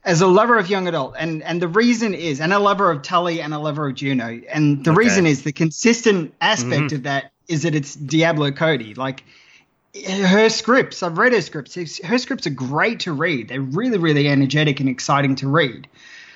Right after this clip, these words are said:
Speaker 1: And I think that, you know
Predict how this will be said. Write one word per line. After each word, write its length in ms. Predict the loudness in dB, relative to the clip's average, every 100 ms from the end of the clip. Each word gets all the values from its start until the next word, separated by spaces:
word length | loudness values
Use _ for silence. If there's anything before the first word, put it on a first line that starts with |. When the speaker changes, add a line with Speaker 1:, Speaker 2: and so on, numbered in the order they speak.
| _ _ -2
Speaker 1:
And 460 | 2 2 2 0 -6 _ _ _
I 100 | -6
think 340 | 0 4 4 4
that, 180 | 2 2
you 100 | 0
know 260 | 2 0